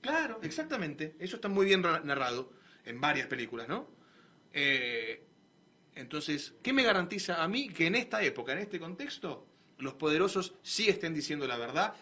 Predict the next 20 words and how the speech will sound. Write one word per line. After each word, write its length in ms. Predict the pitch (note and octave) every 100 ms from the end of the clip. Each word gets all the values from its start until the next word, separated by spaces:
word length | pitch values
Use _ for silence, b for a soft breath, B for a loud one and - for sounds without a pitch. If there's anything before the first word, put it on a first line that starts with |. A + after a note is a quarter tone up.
| -
y 120 | B2+
sí 140 | - F#3
estén 220 | F3 D3+
con 100 | C#3
las 100 | B2+
mejores 320 | A2+ B2 A2+
intenciones? 640 | A2 G#2 G2 F#2 F#2+ - - _
Que, 120 | - A2+
por 200 | A2 G#2+
cierto, 600 | D3+ D#3 D#3+ D#3+ D#3+ - _ _ -
y 40 |
con 160 | - A2+
esto 160 | A#2 A2+
cierro, 480 | - D3 D3 D#3 B B B B B _ _ _ _ _
el 160 | B2+ C3
camino 340 | C#3+ E3 E3
al 80 | C#3+
infierno 480 | C#3 - D3+ D3+ B2+
está 180 | - A#2+
pavimentado 760 | A#2+ A2+ A2+ A2+ B2+ B2 B2